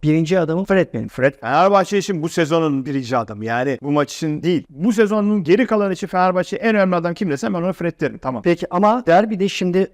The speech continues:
Speaker 1: son maçta altmış dakika sahada kaldı ve sakatlıktan dönmüştü. O tempoyu doğal olarak çok devam ettiremedi. Oynadıkça o eski temposuna kavuşacak ama orada Crespo'nun da onu çok etkilediğini düşünüyorum. Sen geçen haftalarda Crespo için çok büyük bir yanılgı
Speaker 2: Doğru.
Speaker 1: yaşadığından bahsetmiştin ve son maçta da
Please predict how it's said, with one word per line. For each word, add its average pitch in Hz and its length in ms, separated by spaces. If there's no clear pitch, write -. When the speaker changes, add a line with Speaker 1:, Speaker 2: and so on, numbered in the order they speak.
Speaker 1:
son 202 220
maçta 180 360
altmış 170 260
dakika 160 200
sahada 143 320
kaldı 147 400
ve 165 260
sakatlıktan 156 640
dönmüştü. 139 500
O 151 160
tempoyu 143 380
doğal 143 220
olarak 165 180
çok 123 200
devam 160 280
ettiremedi. 139 640
Oynadıkça 151 680
o 147 180
eski 143 240
temposuna 131 580
kavuşacak 151 580
ama 156 180
orada 190 240
Crespo'nun 185 380
da 185 60
onu 180 100
çok 165 160
etkilediğini 151 420
düşünüyorum. 107 440
Sen 139 180
geçen 147 260
haftalarda 151 640
Crespo 151 360
için 202 320
çok 185 260
büyük 143 340
bir 139 140
yanılgı 143 440
Speaker 2:
Doğru. 110 160
Speaker 1:
yaşadığından 135 640
bahsetmiştin 139 680
ve 156 280
son 170 240
maçta 165 340
da 180 240